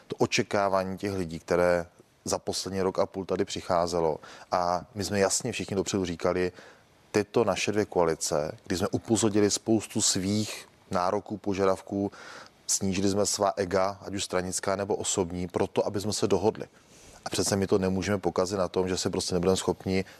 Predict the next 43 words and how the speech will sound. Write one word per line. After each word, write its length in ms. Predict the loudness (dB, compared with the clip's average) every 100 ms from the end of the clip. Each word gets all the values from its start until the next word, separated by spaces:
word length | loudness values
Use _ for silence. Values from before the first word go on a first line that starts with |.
| -2
dohodnout 460 | 0 2 2 0 0
i 60 |
v 60 | -6
průběhu 420 | -4 0 0 0
toho 200 | 0 2
vládnutí. 540 | 2 2 -2 -8 -12 -20 -20 -20 -20 0
A 180 | 2 2
my 100 | 0
jsme 120 | -2
v 40 |
situaci, 440 | -2 0 0 2 2
kdy 180 | 2 2 -4 _
mezi 280 | 0 0 0
námi 320 | 2 0 -2
pěti, 420 | -2 -2 -2 -8 -10 _ _ -2
Petrem, 460 | -2 2 2 2 2
Markétou, 600 | 0 0 0 2 2 2
Ivanem, 380 | 2 2 0 -2
Vítkem, 520 | -8 -2 4 4 2 -8 -18 -20
fungují, 380 | -2 2 6 6
bych 160 | 4 0
řekl, 220 | 2 4
velmi 280 | 4 4 2
dobré 360 | 2 4 4
mezilidské 640 | 4 0 0 0 -2 -2 -2
vztahy. 400 | -2 -4 -6 -10 _ _
A 60 | -8
když 200 | -8 -4
toto 260 | -2 2 0
funguje, 380 | 0 0 2
tak 140 | 2 -2
si 80 | -4
myslím, 220 | -4 -2
že 40 |
pak 160 | -2 -2
jsme 120 | -2
schopni 400 | -2 -4 -4 -6
to 80 | -4
překonat 460 | -4 0 2 2
i 40 | 0
na 100 | 0
té 140 | 2
úrovni 460 | 2 2 2 0